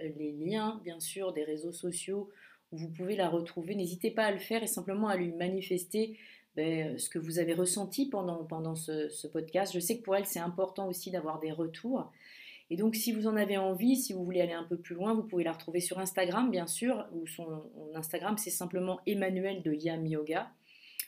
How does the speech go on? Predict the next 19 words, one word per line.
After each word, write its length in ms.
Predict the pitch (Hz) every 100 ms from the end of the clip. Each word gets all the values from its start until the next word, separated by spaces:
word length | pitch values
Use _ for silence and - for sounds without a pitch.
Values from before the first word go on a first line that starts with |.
| -
ou 80 | 180
bien 300 | 170 202 202
sur 260 | - 180
Facebook, 720 | - 185 170 170 247 247 - - _ - _ _
c'est 200 | - -
la 100 | 185
même 160 | 180 175
chose, 340 | 180 208 208
vous 80 | 180
retrouvez 460 | 165 - 170 180 175
Emmanuel 540 | 190 180 180 185 180
de 120 | 170
Yam 400 | 175 165 175 175
Yoga. 420 | 160 160 160 165 - _ _ _ _ _ _ _ - - _
C'est 180 | -
toujours 300 | 175 190 190
la 120 | 170 165
même 200 | 160 160
chose, 380 | - 214 214